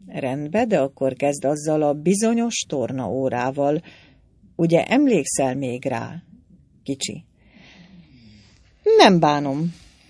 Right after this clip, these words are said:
A lakótelepen van egy általános iskola. A későbbiekben még bőven esik szó róla. Ha jól emlékszem, egy macska ingerkedett velem a kerítés mögül.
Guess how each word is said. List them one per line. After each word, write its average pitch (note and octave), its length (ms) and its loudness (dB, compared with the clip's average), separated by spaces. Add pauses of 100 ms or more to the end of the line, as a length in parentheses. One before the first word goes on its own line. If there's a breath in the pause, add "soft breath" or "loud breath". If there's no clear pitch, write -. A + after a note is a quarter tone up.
(160 loud breath)
A G3 120 4
lakótelepen D#4+ 840 8
van A#3+ 160 6
egy G3+ 140 6
általános F3 720 6
iskola. A#2 600 -2 (340)
A F3 100 -4
későbbiekben G#3 960 4
még G#3+ 300 4
bőven G3+ 380 6
esik - 300 -6
szó B2 300 -6
róla. - 540 -10
Ha G3 180 4
jól F#3+ 300 8
emlékszem, F#3+ 600 2
egy A#3 160 2
macska C#4 520 2
ingerkedett D3+ 720 -2
velem F#3+ 280 2
a A3+ 80 0
kerítés A2+ 680 -2
mögül. F#2 400 -6